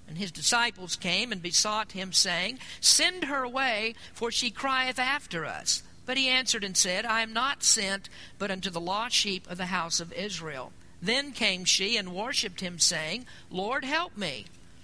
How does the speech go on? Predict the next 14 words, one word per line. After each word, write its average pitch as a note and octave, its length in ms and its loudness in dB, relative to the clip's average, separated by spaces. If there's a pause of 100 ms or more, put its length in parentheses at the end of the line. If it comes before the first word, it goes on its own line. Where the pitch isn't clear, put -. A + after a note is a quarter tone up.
(160)
But A3+ 120 -2
he C4 140 2
answered A#3 580 2
and F3+ 160 -2
said, F3 420 2 (280)
'It A3 120 0
is B3 180 -2
not A#3 300 0
meet A3+ 540 0 (400)
to F3+ 80 -8
take B3+ 340 2
the A#3 80 -10
children's G#3 560 0
bread F3 480 -2